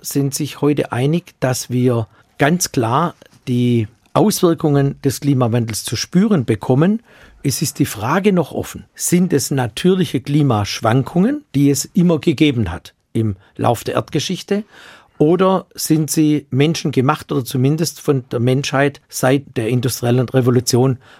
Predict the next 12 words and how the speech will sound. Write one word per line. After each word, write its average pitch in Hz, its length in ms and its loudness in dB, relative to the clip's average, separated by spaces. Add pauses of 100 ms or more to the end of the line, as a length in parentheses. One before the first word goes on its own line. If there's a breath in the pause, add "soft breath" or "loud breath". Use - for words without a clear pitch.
massiv 131 440 2
verstärkt? - 640 -2 (300 loud breath)
Aber 120 180 -2
diese 139 260 0
Frage, 147 560 2 (500 loud breath)
äh, 127 200 2
letztlich 170 420 2
zu 160 140 0
ergründen, 151 580 2
ist - 300 -2
müßig, 180 580 2
denn 135 300 0